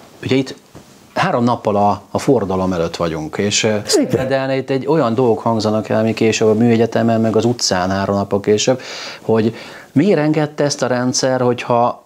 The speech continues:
Speaker 1: már a Magyar Rádió, meg mindenki tudott róla, nyilván a besugók is ott voltak,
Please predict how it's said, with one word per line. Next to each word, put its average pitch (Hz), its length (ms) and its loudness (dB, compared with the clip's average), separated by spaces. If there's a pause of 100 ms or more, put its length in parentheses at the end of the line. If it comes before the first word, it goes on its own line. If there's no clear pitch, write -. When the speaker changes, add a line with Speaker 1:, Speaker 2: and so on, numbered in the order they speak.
(100)
Speaker 1:
már 117 200 0
a 117 60 2
Magyar 135 320 2
Rádió, 104 400 0
meg 107 160 0
mindenki 127 420 2
tudott 101 300 0
róla, 101 200 2
nyilván 110 300 2
a 98 80 2
besugók 110 560 2
is 98 140 -2
ott 95 180 0
voltak, 101 500 0